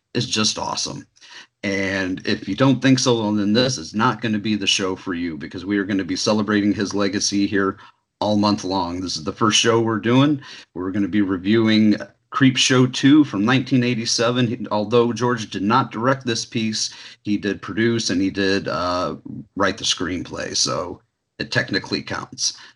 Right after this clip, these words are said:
And my co-host is a longtime friend of mine and co-conspirator, I guess you could say, of sorts, the Lost Bastard himself, Scott Tepperman. How you doing this evening?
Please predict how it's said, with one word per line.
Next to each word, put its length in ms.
And 440
my 200
co-host 580
is 300
a 220
longtime 440
friend 300
of 60
mine 340
and 160
co-conspirator, 1600
I 80
guess 240
you 80
could 120
say, 200
of 100
sorts, 360
the 120
Lost 320
Bastard 480
himself, 540
Scott 340
Tepperman. 400
How 80
you 140
doing 320
this 180
evening? 400